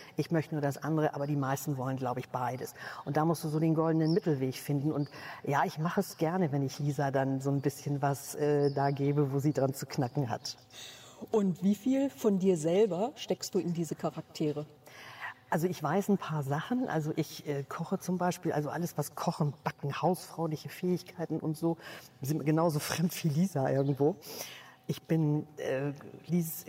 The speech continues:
Speaker 1: genauso stur wie Lisa. Ich bin, äh, hab ein genauso großes, äh, Gerechtigkeitsempfinden wie sie. Und das sind so die, die ich benennen kann. Ich denke, mein Umfeld, ähm, das dann beides kennt, die Bücher und mich,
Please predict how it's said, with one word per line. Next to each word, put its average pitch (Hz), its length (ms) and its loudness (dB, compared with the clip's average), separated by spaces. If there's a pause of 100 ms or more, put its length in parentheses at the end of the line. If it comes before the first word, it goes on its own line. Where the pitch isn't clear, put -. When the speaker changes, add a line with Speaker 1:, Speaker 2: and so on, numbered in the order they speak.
Speaker 1:
genauso 151 720 2
stur 180 340 0
wie 214 80 2
Lisa. 220 400 -4 (140)
Ich - 160 -10
bin, 160 480 0
äh, 147 280 0
hab - 200 -6
ein 135 320 -2 (360)
genauso 156 360 0
großes, 160 420 -2
äh, 143 160 -4
Gerechtigkeitsempfinden 190 1080 -4
wie 202 100 0
sie. 214 260 0 (800)
Und 185 400 0
das 156 140 -4
sind 170 160 0
so 175 80 -4
die, 160 220 -4
die 156 180 -8
ich 147 100 -8
benennen 160 380 2
kann. - 220 -10
Ich - 120 -6
denke, 156 240 -2
mein 147 180 -2
Umfeld, 170 480 0
ähm, 156 520 0
das - 240 -4
dann 151 280 0
beides 156 360 -2
kennt, 180 320 0
die 151 40 0
Bücher 160 360 2
und 135 180 -2
mich, 180 220 0